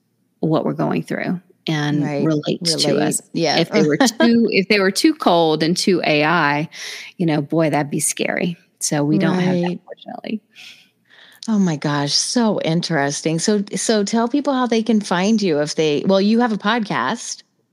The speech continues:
Speaker 1: I do. Thank you. A Modern Life and Spirit podcast. So we do a weekly, um, teaching about spirit. We talk about, you know, how to live and integrate your modern life with spiritual principles, how to connect with your spirit guides and develop your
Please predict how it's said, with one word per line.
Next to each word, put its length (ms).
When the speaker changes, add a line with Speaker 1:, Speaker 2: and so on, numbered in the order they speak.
Speaker 1:
I 140
do. 520
Thank 260
you. 340
A 80
Modern 460
Life 220
and 120
Spirit 300
podcast. 440
So 80
we 120
do 260
a 160
weekly, 760
um, 460
teaching 760
about 480
spirit. 540
We 100
talk 280
about, 360
you 100
know, 100
how 220
to 140
live 600
and 140
integrate 760
your 400
modern 640
life 440
with 140
spiritual 560
principles, 680
how 180
to 120
connect 400
with 160
your 80
spirit 400
guides 440
and 120
develop 540
your 260